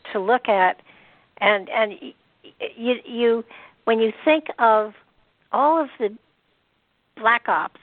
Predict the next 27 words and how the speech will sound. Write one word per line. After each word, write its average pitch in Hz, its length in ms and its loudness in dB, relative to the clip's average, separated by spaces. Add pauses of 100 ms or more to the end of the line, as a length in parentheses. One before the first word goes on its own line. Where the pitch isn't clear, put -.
all 269 280 0
of 240 100 -6
the 208 160 -2 (120)
underground 220 600 0 (120)
stuff 185 240 0 (240)
that 196 220 2 (280)
underground 202 600 2
in, 185 340 -6
in, 185 360 -4
you 208 120 -2
know, 170 260 -2
we, 170 220 -12
we 190 200 -4
don't 190 300 0
know 202 220 4
about, 180 360 2 (520)
um, 220 520 0 (440)
the 262 120 -10 (120)
secret 254 360 -6
space 269 220 2 (100)
program 185 400 0
that's 170 220 -10
been 196 120 -2
out 175 220 -2
there 180 220 0
for 185 100 -4
decades, 180 540 0